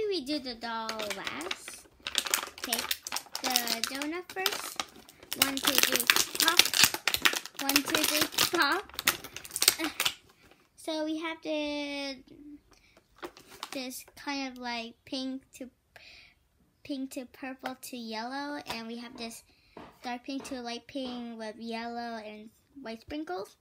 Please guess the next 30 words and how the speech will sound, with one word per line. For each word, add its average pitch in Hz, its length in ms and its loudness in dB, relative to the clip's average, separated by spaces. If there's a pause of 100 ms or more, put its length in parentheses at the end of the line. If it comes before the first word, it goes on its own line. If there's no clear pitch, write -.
(380)
This 320 180 -4
is 415 160 -4
like 339 180 -2
pink 285 340 -2 (120)
color, 311 360 -4 (320)
Pinkie 302 320 -2
Pie 320 220 -2
color, 330 340 -4
but 269 400 -4 (1300)
has 214 240 -8
yellow. 202 380 -4 (1600)
And 277 200 -4
sorry 359 500 0
because 285 540 -4 (140)
I 247 200 -6
opened 247 300 -8
my 208 140 -6
window 330 580 -2
and 233 600 -8 (340)
to - 80 -14
get 233 220 -6
fresh 254 280 -4
air 381 300 2
out, 370 380 -2 (720)
and 302 300 0
it 294 40 0
looks 320 140 -2
like 320 120 2
someone's 339 300 -2 (260)
axing 202 520 -12